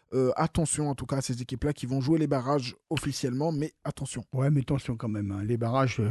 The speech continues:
Speaker 2: comme j'ai dit, c'est notre compétition qui va commencer après, hein.
Speaker 1: C'est ça.
Speaker 2: Et, euh, il y a des équipes qui sont programmées pour février-mars.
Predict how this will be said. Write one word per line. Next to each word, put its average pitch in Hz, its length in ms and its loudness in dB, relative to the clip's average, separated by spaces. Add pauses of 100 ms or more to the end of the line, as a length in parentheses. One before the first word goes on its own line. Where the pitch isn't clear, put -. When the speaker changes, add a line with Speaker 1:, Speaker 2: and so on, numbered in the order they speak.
Speaker 2:
comme 143 160 6
j'ai 123 140 4
dit, 156 120 6
c'est - 140 2
notre - 260 6
compétition 131 560 2
qui 113 140 0
va 98 140 2
commencer 101 440 -2
après, 85 360 -8
hein. 101 60 -8 (120)
Speaker 1:
C'est 160 140 -2
ça. - 180 -4 (160)
Speaker 2:
Et, 110 260 2
euh, 110 100 0
il 107 60 2
y 117 60 4
a 113 40 2
des 120 200 2
équipes 135 320 -2
qui 117 80 -2
sont 123 180 2
programmées 123 520 4
pour 110 200 -2
février-mars. 131 800 2